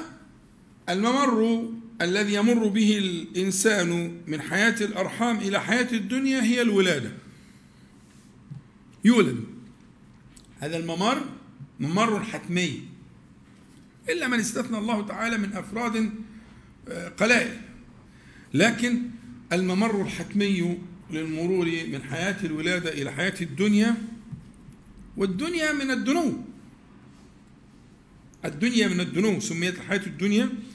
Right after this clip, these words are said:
من الدنو. الدنو معناها التسفل، يعني الأدنى، الأدنى ممكن تكون بمعنى الأقرب أو تكون بمعنى الأسفل، فإنما هي سميت الدنيا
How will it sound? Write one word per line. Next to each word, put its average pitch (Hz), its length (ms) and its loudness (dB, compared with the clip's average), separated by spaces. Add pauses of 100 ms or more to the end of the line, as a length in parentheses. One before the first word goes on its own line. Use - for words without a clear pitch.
(400)
من 160 100 2
الدنو. 170 540 6 (680)
الدنو 226 360 2
معناها 262 760 2 (640)
التسفل، 170 600 0 (1700)
يعني 151 400 -4
الأدنى، 160 840 -2 (640)
الأدنى 214 320 0
ممكن 208 300 0
تكون 208 220 -2
بمعنى 190 300 0
الأقرب 220 720 -4
أو 202 200 0
تكون 220 280 -2
بمعنى 190 280 -2
الأسفل، - 480 -6 (1900)
فإنما 277 520 2
هي 285 360 2
سميت 226 640 0
الدنيا 269 680 -2